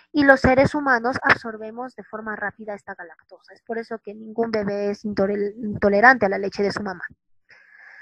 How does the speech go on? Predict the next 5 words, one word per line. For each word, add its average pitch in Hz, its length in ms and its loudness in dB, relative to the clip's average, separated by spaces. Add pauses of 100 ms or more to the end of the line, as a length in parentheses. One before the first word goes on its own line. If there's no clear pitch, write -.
(140)
porque 285 260 -2
está 254 200 0
consumiendo 214 600 -8
galactosa. - 680 -18 (800)
¿Qué - 80 -2